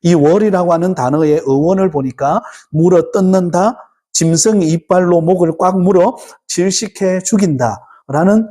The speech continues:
무서운 의미가 담겨져 있습니다. 그러므로 염려는 염려하는 사람을 질식시켜 버릴 만큼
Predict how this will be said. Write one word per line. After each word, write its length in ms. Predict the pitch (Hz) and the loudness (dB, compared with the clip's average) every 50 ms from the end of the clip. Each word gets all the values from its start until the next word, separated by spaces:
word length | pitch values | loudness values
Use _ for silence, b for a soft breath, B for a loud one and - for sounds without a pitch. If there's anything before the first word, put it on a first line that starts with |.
| _ | _
무서운 440 | - 127 127 123 - 190 208 220 226 180 | -6 -4 -2 0 0 2 2 2 2 2
의미가 520 | 156 135 135 139 131 123 123 127 156 196 B B B _ _ | 0 0 0 -2 -2 -2 -2 -2 -2 -4 B B B _ _
담겨져 440 | - 123 110 107 113 123 120 120 143 | -12 -12 -10 -8 -6 -6 -2 -2 -2
있습니다. 400 | 131 113 - - 104 101 - _ - _ _ _ _ _ _ _ _ _ _ - | -2 -2 -4 -8 -12 -18 -18 _ -20 _ _ _ _ _ _ _ _ _ _ -2
그러므로 440 | 190 202 190 165 165 185 175 147 | -2 0 0 2 0 0 0 0
염려는 640 | 143 143 143 156 165 170 156 151 175 190 175 135 110 - b b b b b b b b b b b 160 | 0 0 -2 0 0 0 0 2 2 0 0 -2 -4 -8 b b b b b b b b b b b 0
염려하는 520 | 160 165 180 196 220 247 240 190 190 196 | 0 2 2 2 2 2 2 2 0 -2
사람을 580 | 190 - - 165 170 175 170 170 175 180 180 175 | -2 -2 -2 0 0 0 0 0 0 -2 -2 -4
질식시켜 840 | - - 190 208 196 - - 220 - - - 190 - - 190 180 | -2 -2 -2 -2 -2 -2 -2 -4 -4 -6 -8 -10 -6 -4 -4 -2
버릴 300 | - 175 185 180 185 175 | 0 0 2 2 2 0
만큼 560 | 165 160 175 208 214 214 - 175 185 226 240 | 0 0 0 -2 -2 -2 0 0 0 0 0